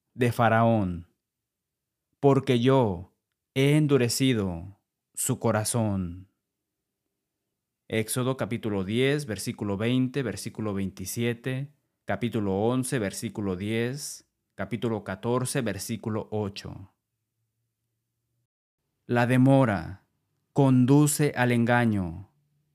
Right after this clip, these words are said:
que si se persiste, conduce al engaño y a la creencia total de una mentira. La diferencia entre la respuesta promovida por el Señor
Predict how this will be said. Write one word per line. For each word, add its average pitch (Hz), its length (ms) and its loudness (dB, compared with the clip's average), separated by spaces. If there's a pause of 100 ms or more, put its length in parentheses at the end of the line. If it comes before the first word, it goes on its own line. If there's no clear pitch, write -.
(300)
que 131 140 0
si 127 140 -2
se 127 160 -2
persiste, 113 920 -2 (640)
conduce 135 720 4
al 117 160 0
engaño 113 840 0 (280)
y 127 100 2
a 120 80 4
la 117 160 0
creencia 127 520 2
total 110 720 0 (720)
de 120 180 2
una 131 240 6
mentira. 98 840 0 (2000)
La 120 140 2
diferencia 135 1000 2 (460)
entre 135 260 2
la 127 120 4
respuesta 160 580 0
promovida 127 560 2
por 117 140 0
el 104 100 -2
Señor 107 640 -2